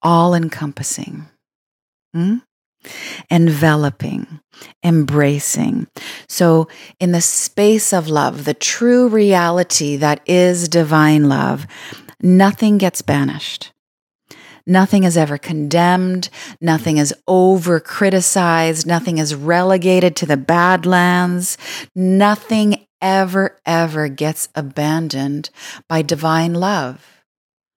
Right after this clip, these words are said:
How can creation abandon what it has created? Love creates everything. When we wake up to that,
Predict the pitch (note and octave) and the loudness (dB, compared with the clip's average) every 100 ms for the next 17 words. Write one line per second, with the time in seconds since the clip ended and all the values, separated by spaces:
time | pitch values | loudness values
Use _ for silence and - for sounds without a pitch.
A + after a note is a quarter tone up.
0 | _ - - - G#3+ G#3+ A3 - G3+ F#3 | _ -20 -20 -6 0 0 0 -2 -4 -4
1 | - F#3 F3 F#3 G3+ - D3+ D3+ - - | -8 -8 -4 -2 -2 -4 -8 -10 -14 -8
2 | F#3 D#3 E3+ E3+ F3+ E3 C#3+ D3 D3+ - | -6 -4 -2 -2 -4 -4 -4 -2 -4 -4
3 | E3 - D#3+ D3+ - - E3 F3 F#3+ A2+ | -6 -6 -6 -6 -8 -8 -4 -2 -4 -6
4 | F#3 - - - - F3 F3 F#3 E3+ D#3+ | -12 -16 -20 -16 -4 2 2 4 2 0
5 | E3 - E3 E3 E3 F#3+ F3+ E3+ - B2 | -6 -4 0 0 0 -2 -2 -4 -8 -12
6 | - D3+ D3 _ _ _ _ _ _ _ | -12 -16 -20 _ _ _ _ _ _ _
7 | - _ E3+ F3 F3 E3 F3+ F3+ F#3+ G3 | -20 _ -4 0 0 2 2 2 -2 -4
8 | - F#3+ D3 C#3 - | -4 -4 -4 -4 -8